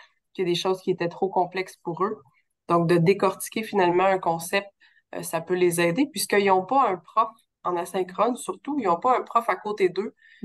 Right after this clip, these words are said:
qui peut finalement les, les informer. Puis la recherche Google, parfois, peut être plus diffuse que là, lorsqu'on lui donne un rôle, on lui dit sur quoi, on lui pré-, on lui donne plein de précisions.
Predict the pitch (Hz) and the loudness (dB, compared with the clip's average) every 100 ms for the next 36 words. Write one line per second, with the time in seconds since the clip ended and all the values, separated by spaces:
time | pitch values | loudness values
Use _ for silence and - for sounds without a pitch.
0 | - - 190 - 180 175 190 214 190 160 | -16 -6 -6 0 2 4 4 2 0 -4
1 | - 175 175 175 180 190 165 170 202 233 | -6 -6 -2 -2 -2 -2 -4 -2 -6 -6
2 | 190 175 165 170 208 208 - 180 185 202 | -4 -4 -4 -6 -6 -6 -8 -6 -2 -2
3 | 226 220 - _ _ _ _ _ 180 170 | -4 -10 -20 _ _ _ _ _ -4 -2
4 | - 214 208 185 175 180 175 202 185 - | 2 2 2 -2 0 -2 -6 -12 -12 -12
5 | - 202 214 277 262 208 - 190 202 190 | -6 -2 0 0 -2 -4 0 2 2 2
6 | 196 214 214 - 185 - 180 175 170 185 | 4 2 0 -2 -4 0 0 0 2 0
7 | 185 - 170 165 190 240 247 202 170 170 | 0 -4 -2 2 2 2 -2 -4 -6 -6
8 | 170 165 180 - - - 220 226 196 170 | -10 -10 -4 -4 -2 2 4 6 4 0
9 | 170 - 165 170 170 160 180 180 - 185 | -6 -10 -4 -2 -2 0 0 0 0 0
10 | 185 _ 170 170 - - - | -2 _ -6 -4 -6 -8 -10